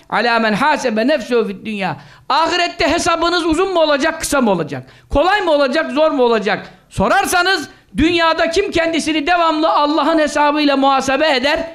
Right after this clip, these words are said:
günah mı yaptım, sevap mı yaptım diye dünyada hesabını yapanın kıyamet günü hesabı hafif olacak inşallah. Bak bir hadis.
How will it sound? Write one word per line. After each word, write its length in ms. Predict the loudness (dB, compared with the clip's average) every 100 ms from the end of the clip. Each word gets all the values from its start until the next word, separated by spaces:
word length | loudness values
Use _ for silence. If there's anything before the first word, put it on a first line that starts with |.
| -14 -2
günah 300 | 0 2 2
mı 60 |
yaptım, 320 | 0 0 -2 -2
sevap 340 | 0 0 0
mı 60 | -2
yaptım 380 | 0 -2 -4
diye 300 | 0 0 -2 -6 _ -2
dünyada 480 | 2 4 2 0 0
hesabını 480 | 0 0 0 0 0
yapanın 500 | 0 0 0 0 -2 -10 -14
kıyamet 500 | -4 0 0 0 -2
günü 160 | -2 0
hesabı 420 | 0 0 0 2
hafif 340 | 0 2 4
olacak 420 | 4 2 0 -2 -2
inşallah. 540 | -2 -2 -2 -2 -6 -8 -12 -4
Bak 200 | -2 0
bir 60 |
hadis. 560 | 0 0 -2 -4 -6 -14